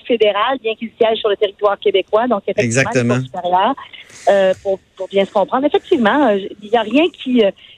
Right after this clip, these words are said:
Speaker 1: qui, euh, je n'ai jamais dit que la discussion allait s'arrêter là,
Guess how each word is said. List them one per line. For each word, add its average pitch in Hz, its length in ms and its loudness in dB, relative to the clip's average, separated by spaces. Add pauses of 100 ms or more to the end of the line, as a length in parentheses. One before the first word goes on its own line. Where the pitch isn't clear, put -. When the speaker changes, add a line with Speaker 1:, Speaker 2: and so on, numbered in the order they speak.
(120)
Speaker 1:
qui, 220 280 2
euh, 190 160 2 (140)
je 202 80 -6
n'ai 220 140 2
jamais 247 260 2
dit 226 140 -8
que 294 80 0
la 226 40 -2
discussion 226 380 -4
allait 226 220 0
s'arrêter 208 420 -4
là, 214 160 0